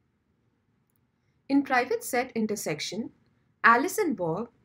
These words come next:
each have a private set of items as input. They can use the P S I protocol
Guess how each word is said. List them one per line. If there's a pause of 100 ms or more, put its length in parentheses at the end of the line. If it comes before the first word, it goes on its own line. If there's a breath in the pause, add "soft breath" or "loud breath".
(120)
each
have
a
private
set
of
items
as
input. (960 soft breath)
They
can
use
the
P
S
I
protocol